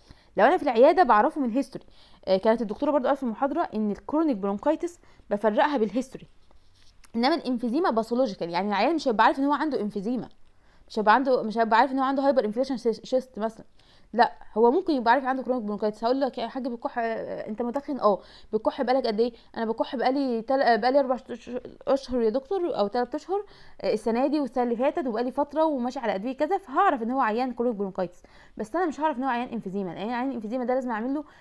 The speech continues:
آه، الاشعه، ولازم انا اعمل له الباثولوجي هو اللي يع-، آه، بيان لي، مش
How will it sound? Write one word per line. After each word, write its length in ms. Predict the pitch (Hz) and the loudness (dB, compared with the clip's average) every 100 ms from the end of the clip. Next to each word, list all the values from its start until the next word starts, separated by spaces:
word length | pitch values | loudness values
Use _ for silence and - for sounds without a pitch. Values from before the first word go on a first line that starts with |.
| _ - | _ 0
آه، 260 | 190 - | 0 0
الاشعه، 540 | 196 - 233 277 277 254 | -2 -4 2 4 4 4
ولازم 320 | 214 233 233 | 0 -2 -4
انا 140 | 214 | -2
اعمل 340 | 190 214 262 269 | -2 -2 -2 -4
له 120 | 285 - - - | -6 -10 -20 -8
الباثولوجي 640 | 202 196 202 269 302 233 240 | -4 -4 -4 -4 -2 0 0
هو 140 | 247 | 0
اللي 140 | 220 | 2
يع-، 200 | 190 175 | 2 2
آه، 140 | 180 180 | 0 -4
بيان 480 | 160 180 180 202 190 | -2 -2 -2 -2 -4
لي، 80 | |
مش 300 | 185 254 - | -6 -8 -10